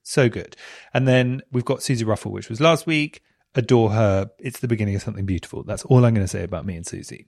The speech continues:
Uh, we love hearing from you. Loads of you have been in touch recently. It's wonderful. Hello at homo sapiens podcast dot com or on Instagram at homo sapiens. And you gotta keep sending me your agony uncle questions, people. Finally,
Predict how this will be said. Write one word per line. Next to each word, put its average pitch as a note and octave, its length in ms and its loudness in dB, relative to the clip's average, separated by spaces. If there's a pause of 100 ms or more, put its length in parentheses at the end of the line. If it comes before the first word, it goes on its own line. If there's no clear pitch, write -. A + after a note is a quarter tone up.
Uh, C#3 400 8
we C#3+ 140 4
love D3+ 240 6
hearing C#3+ 320 2
from C#3+ 240 0
you. C#3 280 0
Loads C3 360 4
of A2+ 40 -4
you G#2+ 120 0
have G2 100 -6
been F#2 160 -4
in F2 80 -8
touch - 300 -12
recently. F#2 380 -10
It's E2+ 280 -16
wonderful. - 640 -4
Hello A#2 220 4
at F#2+ 100 0
homo G2 160 -2
sapiens G2+ 340 -6
podcast G3 500 0
dot - 200 -6
com F3+ 320 -2 (720)
or E3+ 200 6
on D3+ 80 0
Instagram A#2 460 -4
at G#2 120 -8
homo F#2 160 -6
sapiens. C#3+ 720 -2 (200)
And C#3 280 6
you C3+ 80 0
gotta D3 160 8
keep D3+ 240 -2
sending D#3 240 2
me D#3 80 0
your D3+ 100 -4
agony D3+ 320 0
uncle G#2+ 220 -2
questions, F#2+ 360 -10
people. - 460 -18 (140)
Finally, E3 640 0